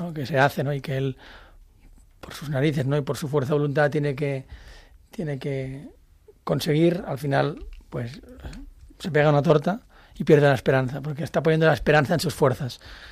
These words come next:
Entonces hay esperanza, claro que hay esperanza, pero no en nuestras fuerzas. O sea, nosotros lo que nos tiene que mover es eso último de, o sea,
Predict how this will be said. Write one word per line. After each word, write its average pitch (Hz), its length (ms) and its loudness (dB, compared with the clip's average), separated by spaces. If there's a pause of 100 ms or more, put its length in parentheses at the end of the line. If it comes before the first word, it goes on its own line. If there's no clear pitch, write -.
(140)
Entonces - 200 -4
hay 156 80 6
esperanza, 151 380 6
claro 131 160 4
que 139 60 2
hay 139 40 6
esperanza, 143 380 4
pero 139 160 4
no 143 80 6
en 147 60 6
nuestras 147 280 2
fuerzas. 143 440 -2 (500)
O - 20 -12
sea, 151 140 0
nosotros 147 240 2
lo 175 80 6
que 170 100 2
nos 160 120 0
tiene 175 220 4
que 165 260 4 (360)
mover 180 520 8 (600)
es 139 160 2
eso 156 200 6
último 165 380 6
de, 151 280 4 (880)
o - 40 -12
sea, 139 300 -6